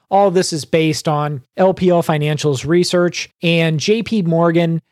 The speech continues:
Guide to the Markets. That's another free resource that is absolutely fantastic. Doctor David Kelly does a lot of research and puts that together and updates that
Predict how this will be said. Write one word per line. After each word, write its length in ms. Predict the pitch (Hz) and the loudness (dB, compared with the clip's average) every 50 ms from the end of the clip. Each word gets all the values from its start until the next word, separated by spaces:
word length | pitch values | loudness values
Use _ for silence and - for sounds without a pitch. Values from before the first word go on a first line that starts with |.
| _ _ - 143 139 135 | _ _ -14 -10 -4 0
Guide 360 | 160 160 156 160 170 160 139 | 2 2 2 2 2 0 0
to 100 | - 170 | -2 -2
the 100 | 147 147 | 0 0
Markets. 540 | 143 139 135 139 143 139 - 135 - - - | 0 0 0 0 0 0 -2 -6 -6 -6 -4
That's 200 | - 165 170 - | -2 -2 -2 -2
another 300 | 196 185 185 180 170 147 | 0 0 2 2 0 0
free 380 | 127 - - 175 175 180 180 170 | -2 -4 -4 0 0 2 2 0
resource 640 | 156 156 156 160 151 - 151 143 139 135 127 - - _ _ - | 0 2 0 0 0 0 0 0 0 -2 -4 -6 -10 _ _ -2
that 160 | 160 156 151 | -2 0 2
is 240 | 143 139 123 - - _ - | 0 0 0 -4 -10 _ -2
absolutely 720 | 180 180 185 175 - - 175 160 151 160 175 - 160 147 143 | 0 2 2 0 0 0 0 2 2 2 2 2 0 -2 -2
fantastic. 960 | - - 160 147 135 131 131 - 170 165 175 165 - - 185 175 170 - _ _ _ _ _ - 180 139 | -2 -2 -4 -2 -2 -4 -6 -6 -6 -4 -4 -4 -4 0 -2 -2 -2 -4 _ _ _ _ _ -14 -8 -4
Doctor 400 | 131 175 156 160 - - 175 165 | -2 0 0 0 0 0 0 0
David 400 | 156 135 165 165 160 165 160 135 | 2 2 2 2 2 2 0 -2
Kelly 380 | - 156 165 165 170 165 160 156 | 0 0 2 2 2 2 2 0
does 280 | 143 156 151 135 120 151 | 0 0 -2 -2 -4 -6
a 100 | - 156 | -6 -4
lot 400 | 143 135 139 151 165 175 180 180 | -2 0 2 2 4 4 4 2
of 140 | 180 143 147 | 2 0 2
research 600 | 165 165 160 151 - 170 165 165 151 - - - - - | 0 0 0 0 0 0 0 0 0 -4 -8 -12 -8 -6
and 320 | 170 151 151 151 147 139 | -4 -2 -2 -2 -4 -2
puts 220 | - 180 170 - | -2 -2 -2 -2
that 180 | - 175 160 156 | -2 -2 -2 -2
together 460 | - 165 156 156 160 160 151 151 151 | -4 -4 0 0 2 2 2 0 0
and 160 | 147 147 151 | -2 -4 -4
updates 460 | - 185 156 - 160 151 147 143 - - | -4 -4 -4 0 0 -2 -2 -2 -4 -4
that 340 | 156 143 139 139 143 _ | -2 -2 -2 -2 -6 _